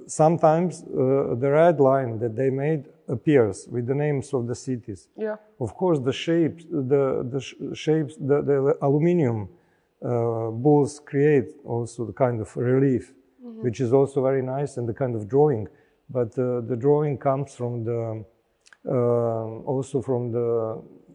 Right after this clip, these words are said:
Speaker 1: when you, when you watch, uh, the, uh, one, um,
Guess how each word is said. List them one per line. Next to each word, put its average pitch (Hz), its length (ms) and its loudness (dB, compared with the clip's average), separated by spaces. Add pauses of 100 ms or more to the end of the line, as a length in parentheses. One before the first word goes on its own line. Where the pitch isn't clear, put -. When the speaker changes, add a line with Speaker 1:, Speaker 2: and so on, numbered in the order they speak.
Speaker 1:
when - 920 -6
you, 131 100 -4 (100)
when 127 220 -4
you 135 80 -4
watch, 139 360 -4 (120)
uh, 156 40 -2 (800)
the, 135 80 0 (560)
uh, - 20 -20 (280)
one, 135 580 2
um, 113 480 -4